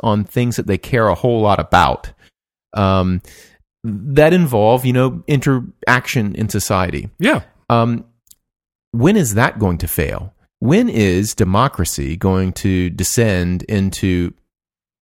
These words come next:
Speaker 1: Plato's caricature of it as ruled by the mob?
Speaker 2: Right.
Speaker 1: Right? And, you know, which is one of the reasons he hated democracy, or, you know, that he wrote about the, the problems of democracy, right? Um, and, and, and why he supported, like, philosopher kings.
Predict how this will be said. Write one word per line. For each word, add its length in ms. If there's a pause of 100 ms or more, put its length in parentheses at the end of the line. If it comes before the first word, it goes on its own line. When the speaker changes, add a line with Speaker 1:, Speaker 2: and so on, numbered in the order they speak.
(160)
Speaker 1:
Plato's 440
caricature 640
of 200
it 100
as 340
ruled 280
by 140
the 100
mob? 440 (180)
Speaker 2:
Right. 280
Speaker 1:
Right? 240
And, 180 (1200)
you 140
know, 80
which 140
is 60
one 120
of 40
the 60
reasons 240
he 120
hated 260
democracy, 580
or, 200
you 240
know, 160
that 100
he 100
wrote 260
about 280
the, 260
the 120
problems 400
of 80
democracy, 580
right? 220 (540)
Um, 340 (1900)
and, 340
and, 260
and 160
why 200
he 100
supported, 380
like, 140
philosopher 500
kings. 500